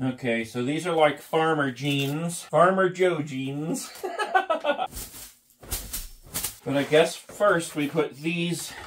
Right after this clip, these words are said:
knee parts on. Something like that.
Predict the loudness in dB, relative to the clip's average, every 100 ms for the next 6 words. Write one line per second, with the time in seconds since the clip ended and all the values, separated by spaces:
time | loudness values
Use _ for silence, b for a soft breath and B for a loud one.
0 | B B B -2 0 0 0 2 0 0
1 | -6 -6 -6 -6 -10 -12 -10 -8 -8 -12
2 | -20 -20 -20 -20 -18 -16 -10 -8 -8 -14
3 | -18 -18 -16 -16 -12 -10 -6 -4 -4 -2
4 | -2 -2